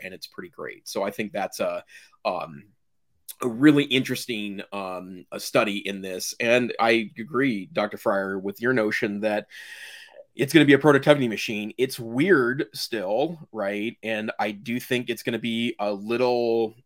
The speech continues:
uh, science fiction-y, fiction-y, utopian, dystopian to have people sitting in coffee shops with their, their things on. Uh, they also highlighted, and I haven't watched the full video yet, so I didn't see this functionality, that it takes pictures of your eyes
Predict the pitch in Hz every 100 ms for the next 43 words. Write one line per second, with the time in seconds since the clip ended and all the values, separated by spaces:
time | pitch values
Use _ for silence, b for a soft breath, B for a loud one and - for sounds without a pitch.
0 | - 107 107 135 127 120 - - - 131
1 | 127 127 - - 147 147 139 123 120 120
2 | - 156 156 139 139 131 135 _ _ _
3 | _ _ _ _ - 131 135 156 131 123
4 | 120 110 110 123 113 131 120 113 180 160
5 | 113 113 104 104 110 90 - 104 110 101
6 | 101 - 107 104 101 95 101 95 92 101
7 | - B B B - 107 104 127 139 139
8 | - 123 117 104 104 104 139 147 110 104
9 | 113 117 - 104 - 101 95 107 98 90
10 | 92 85 - 101 104 87 95 - 110 90
11 | - 107 101 101 104 107 101 92 87 85
12 | 98 - 131 - - 147 - 151 120 107
13 | 110 - 113 120 110 104 95 104 -